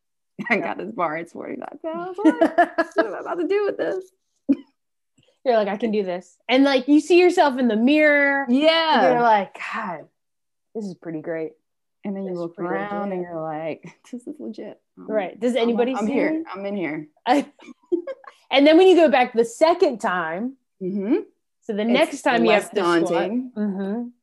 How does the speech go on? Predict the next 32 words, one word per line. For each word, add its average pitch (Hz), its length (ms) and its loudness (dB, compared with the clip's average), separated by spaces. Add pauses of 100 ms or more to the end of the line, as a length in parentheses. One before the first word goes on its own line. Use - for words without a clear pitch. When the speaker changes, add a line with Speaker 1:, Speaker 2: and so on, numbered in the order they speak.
(120)
Speaker 2:
but 240 120 2
you're 220 140 4
also 240 240 2
like, 190 300 0 (160)
"I 214 280 2
know 226 200 2
what 220 100 2
I'm 214 140 -2
doing. 233 300 -2
I'm 226 160 -2
feeling 226 240 -2
confident." 220 480 -4 (240)
Then 247 120 2
you're 285 140 6
Speaker 1:
Yeah. 269 60 4
Speaker 2:
looking 254 260 2
around 214 400 2
and 202 140 -2
you're, 202 100 2
like, 185 260 -2 (520)
looking 233 400 4
at 190 220 -4 (180)
all 233 160 6
these 233 180 2
other 240 260 4
wom-, 214 300 0
women 208 320 -2
who 202 80 -4
are 190 140 -2
looking 202 320 -2
at 175 140 -6
you 233 200 4